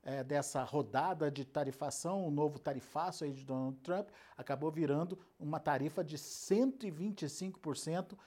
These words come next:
é, na última atualização de hoje, é, tarifa sobre os produtos chineses que são negociados, é, nos Estados Unidos. Ainda assim, apesar da China ser um grande comprador de soja dos Estados Unidos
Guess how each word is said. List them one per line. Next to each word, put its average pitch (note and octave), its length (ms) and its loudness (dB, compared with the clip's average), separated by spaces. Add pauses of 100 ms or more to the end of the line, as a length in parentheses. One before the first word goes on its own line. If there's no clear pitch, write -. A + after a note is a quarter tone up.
(240)
é, C#3+ 260 0
na D3+ 260 4
última F3 500 2
atualização E3 960 0
de D3+ 220 -2
hoje, D3 420 6 (320)
é, B2 180 -2
tarifa D3 400 2
sobre D#3 460 2
os D#3+ 180 4
produtos F3+ 720 0
chineses F3+ 600 0
que F#3+ 140 -2
são D#3 260 0
negociados, D3+ 880 -2 (320)
é, B2+ 200 0
nos C#3 280 0
Estados C#3 420 0
Unidos. G#2+ 560 -2 (340)
Ainda B3 540 4
assim, G#3+ 460 0
apesar F#3 480 4
da G#3 160 0
China B3+ 500 0
ser A#3+ 160 4
um A3+ 100 2
grande G#3 240 4
comprador F#3 520 2
de F3 100 -6
soja E3 480 2
dos E3 240 -2
Estados D#3 380 -2
Unidos G3+ 520 -2